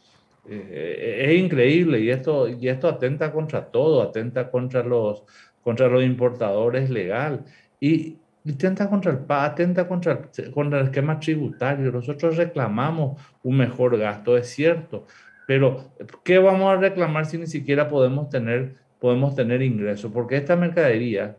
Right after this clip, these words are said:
producto hoy en el caso de Argentina, del,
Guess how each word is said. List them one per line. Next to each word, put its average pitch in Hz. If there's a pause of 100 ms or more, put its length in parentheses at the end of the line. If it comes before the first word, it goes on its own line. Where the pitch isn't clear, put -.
(140)
producto 120
hoy 131
en 101
el 92
caso 104
de 117
Argentina, 113 (420)
del, 107